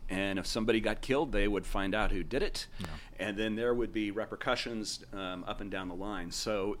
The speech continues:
Speaker 1: it was kind of a, a weird, safe haven, and of course you could listen to German radio broadcasts, read German papers, um, but, you know, you're sitting there, as I describe in the book,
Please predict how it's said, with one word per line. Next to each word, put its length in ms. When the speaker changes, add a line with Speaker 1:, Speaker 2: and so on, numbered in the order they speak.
Speaker 1:
it 140
was 160
kind 260
of 160
a, 120
a 100
weird, 680
safe 420
haven, 360
and 80
of 60
course 300
you 80
could 160
listen 240
to 40
German 320
radio 320
broadcasts, 640
read 180
German 280
papers, 640
um, 380
but, 260
you 60
know, 80
you're 140
sitting 300
there, 300
as 120
I 60
describe 380
in 60
the 80
book, 280